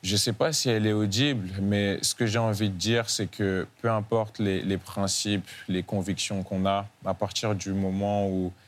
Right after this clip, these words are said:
il y a des, des familles qui se, qui se lèvent le matin, euh, après, après la perte d'un de leurs proches, euh, quand on voit des civils qui sont, qui sont tués, je pense que c'est ça le plus important.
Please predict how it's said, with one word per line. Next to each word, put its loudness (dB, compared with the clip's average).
il 0
y 4
a 2
des, 2
des 2
familles 0
qui -6
se, -2
qui -2
se -2
lèvent 2
le 0
matin, 0
euh, 2
après, 0
après 0
la 2
perte -2
d'un 0
de 0
leurs 0
proches, -4
euh, 2
quand -2
on -2
voit 0
des -2
civils 0
qui -10
sont, -6
qui -8
sont -4
tués, -2
je -14
pense 0
que -2
c'est -2
ça 2
le -2
plus -2
important. -2